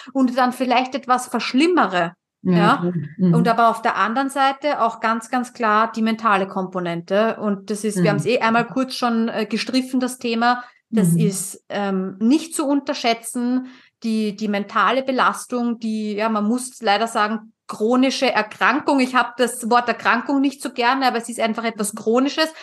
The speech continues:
Speaker 1: Die Skoliose begleitet uns unser Leben lang und da die ganze Zeit am Ball zu bleiben und diese, äh, vielen, ähm, Arzttermine und immer der Gedanke, ach, wird's jetzt schlechter?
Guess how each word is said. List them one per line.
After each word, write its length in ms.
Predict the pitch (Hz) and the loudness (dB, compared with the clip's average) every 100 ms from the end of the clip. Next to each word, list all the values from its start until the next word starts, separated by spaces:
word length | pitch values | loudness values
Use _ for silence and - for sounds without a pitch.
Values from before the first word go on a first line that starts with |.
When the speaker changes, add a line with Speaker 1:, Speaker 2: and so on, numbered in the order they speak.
| - - | -20 -12
Speaker 1:
Die 60 | 233 | -8
Skoliose 500 | - 226 240 240 240 | -2 2 2 0 -4
begleitet 580 | 233 226 208 226 233 | -2 2 0 0 -4
uns 320 | - 240 240 - - - | -2 0 0 -4 -20 -2
unser 260 | 240 226 | 0 2
Leben 460 | 220 214 240 240 226 | 0 2 0 0 2
lang 420 | 202 185 226 311 | 4 4 2 -2
und 260 | 226 220 220 | -2 -4 2
da 280 | 208 240 254 | 4 4 2
die 160 | 254 | -2
ganze 360 | 240 220 226 - | 0 0 -2 -6
Zeit 200 | 247 208 | -6 -4
am 160 | 208 | -2
Ball 260 | 208 226 262 | 0 0 -2
zu 160 | - - | -8 -2
bleiben 480 | 220 196 190 196 | 2 2 0 -4
und 180 | 202 202 | -6 -6
diese, 360 | 214 202 208 208 - - _ | -8 -2 -2 -4 -14 -20 _
äh, 200 | - - | -8 -6
vielen, 500 | 220 254 254 254 233 - | -4 0 4 4 2 -2
ähm, 220 | 214 208 | -4 -2
Arzttermine 1040 | 208 247 - - 269 240 226 214 202 190 202 | 2 0 0 -4 0 2 2 2 2 2 0
und 180 | 196 | -4
immer 240 | 226 226 233 | -2 0 2
der 160 | 233 | 0
Gedanke, 500 | 226 - 208 247 247 | -2 0 2 2 0
ach, 140 | 233 - | -2 0
wird's 220 | 233 233 | -2 -2
jetzt 140 | 247 | -6
schlechter? 720 | - 240 247 - 233 208 190 | -2 0 0 0 2 2 2